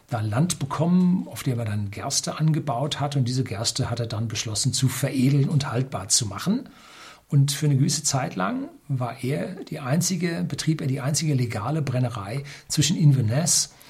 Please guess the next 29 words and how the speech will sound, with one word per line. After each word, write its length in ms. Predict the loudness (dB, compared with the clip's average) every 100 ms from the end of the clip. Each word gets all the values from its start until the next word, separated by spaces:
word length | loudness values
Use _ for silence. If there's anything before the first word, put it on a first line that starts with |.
| -20 -20 -2
einem 140 | 0
Übergang 400 | 4 4 4 2
zu 80 | 2
den 100 | 0
nördlichen 460 | 0 -2 -4 -4 -2
Highlands, 880 | -2 2 2 4 4 4 4 0 -8 _ _ _ 0
und 520 | 4 4 4 0 -2 -8
Aberdeen 760 | -4 -2 2 4 6 4 2 -4 -16 -20 -20 _
an 160 | -2 0
der 340 | 0 -4 -2
Ostküste 680 | 0 0 0 2 2 2 -4 -10 -18 _ _
der 200 | -4 -2
Highlands. 520 | -4 -6 -6 0 0 -2 _ _
Und 160 | 0 2
da 100 | 0
war 160 | -2 2
er 60 |
nun 120 | 4
der 160 | 2 2
einzige 440 | 0 2 0 0
legale 420 | 0 0 0 0 0
Brenner. 420 | 0 -2 0 0
Warum 300 | 4 6 6
durfte 260 | 4 0
er 160 | -2 -2
da 200 | -2 0
legal 340 | 0 0 0
brennen? 280 | 0 2 4
Nun, 220 | 4 2